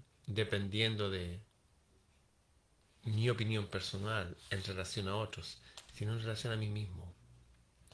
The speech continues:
Nunca pongas a otros por encima o por debajo de ti. Considéralos como iguales. ¿Mm? Podemos ser diferentes en forma, en gusto, pero potencialmente somos todos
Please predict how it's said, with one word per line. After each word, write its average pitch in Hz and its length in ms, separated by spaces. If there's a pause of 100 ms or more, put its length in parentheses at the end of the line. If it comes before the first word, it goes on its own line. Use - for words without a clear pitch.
(640)
Nunca 202 340
pongas 175 300
a 143 60
otros 147 280
por 123 160
encima 135 380
o 113 40
por 113 140
debajo 113 400
de 104 80
ti. 101 320 (1400)
Considéralos 147 640
como 131 260
iguales. 127 680 (320)
¿Mm? 110 200 (1400)
Podemos 160 320
ser 113 160
diferentes 98 640
en 87 100
forma, 92 800
en 92 240
gusto, 104 600 (560)
pero 110 180
potencialmente 147 880
somos 107 380
todos 127 420